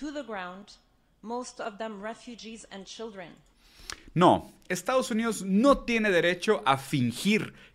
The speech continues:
Speaker 2: que está de lado o apoyando al pueblo de Palestina,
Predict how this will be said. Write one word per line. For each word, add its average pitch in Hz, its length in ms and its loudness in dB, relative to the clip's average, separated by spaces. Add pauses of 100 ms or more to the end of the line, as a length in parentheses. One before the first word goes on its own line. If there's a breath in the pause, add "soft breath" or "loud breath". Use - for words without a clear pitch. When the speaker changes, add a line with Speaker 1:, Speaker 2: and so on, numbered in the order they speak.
Speaker 2:
que 143 100 4
está 156 300 4
de 147 120 6
lado 127 540 6
o 120 140 8
apoyando 113 800 2 (320 loud breath)
al 117 200 4
pueblo 156 420 4
de 117 80 4
Palestina, 165 640 -2